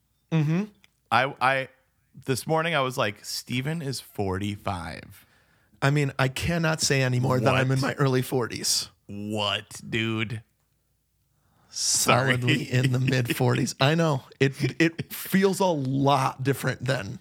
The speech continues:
Speaker 1: forty-four.
Speaker 2: Yeah.
Speaker 1: And a lot different than the, the ripe young age of forty-three, which you are still.
Speaker 2: Oh, yeah. Oh, just a wee.
Speaker 1: Lucky.
Speaker 2: And a twenty-nine when we started this thing.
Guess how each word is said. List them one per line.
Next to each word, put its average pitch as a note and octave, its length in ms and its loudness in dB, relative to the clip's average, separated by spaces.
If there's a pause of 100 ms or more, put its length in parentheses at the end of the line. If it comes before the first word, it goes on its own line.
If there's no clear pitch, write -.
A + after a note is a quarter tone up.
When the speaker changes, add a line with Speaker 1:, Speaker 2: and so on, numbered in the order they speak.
(100)
Speaker 1:
forty-four. - 760 -4 (540)
Speaker 2:
Yeah. - 240 -6 (1040)
Speaker 1:
And C#3 100 4
a C3 40 2
lot D#3 400 2
different C#3+ 280 0
than C3 280 0 (280)
the, C#3 320 2
the C3+ 160 2
ripe D#3 380 2
young D3+ 240 2
age D3 420 0
of C3 420 -2 (120)
forty-three, D3 680 2
which B2+ 240 -2
you D3 140 4
are A#2+ 160 0
still. A#2+ 500 -2 (260)
Speaker 2:
Oh, F#2+ 240 -4
yeah. F#2 360 -4 (160)
Oh, G2+ 140 -2
just F#2 220 -10
a F#2+ 40 -4
wee. F#2+ 160 -2
Speaker 1:
Lucky. B2+ 420 0 (360)
Speaker 2:
And A2+ 160 2
a A2 160 2
twenty-nine A2 840 0
when A2 120 -4
we G#2 100 -2
started G2 340 -4
this A2 160 -6
thing. B2 340 -4